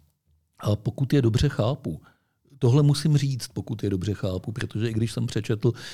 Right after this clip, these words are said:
jejich materiálů hodně, tak často v tomhle bodě mají rozpory mezi sebou. Nicméně, pokud je dobře chápu, tak si to představují tak, že bychom nějakým způsobem, třeba my všichni obyvatelé České republiky, si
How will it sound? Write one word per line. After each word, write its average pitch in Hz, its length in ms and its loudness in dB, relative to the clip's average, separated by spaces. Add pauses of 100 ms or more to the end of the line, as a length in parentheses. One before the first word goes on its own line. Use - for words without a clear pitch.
(140)
jejich 117 220 2
materiálů 117 680 -2
hodně, 110 320 -2
tak 110 160 -6 (360)
často 110 640 -2
v - 80 -20
tomhle 110 420 -2 (360)
bodě 104 260 0
mají 104 360 -4 (140)
rozpory 101 500 -4 (440)
mezi 87 200 -4
sebou. - 440 -8 (160)
Nicméně, 147 420 0
pokud 143 280 -6
je 156 60 0
dobře 147 240 -2
chápu, 98 320 -6
tak 110 120 -8
si 123 100 -6
to 127 80 -10
představují 117 540 -6
tak, 82 300 -8 (480)
že 113 200 0
bychom 113 280 -2
nějakým 117 400 0
způsobem, 113 640 -2
třeba 110 280 -4
my 104 200 0
všichni 107 460 -4
obyvatelé 98 520 -4
České 95 360 -8
republiky, 117 600 -2 (340)
si 104 580 2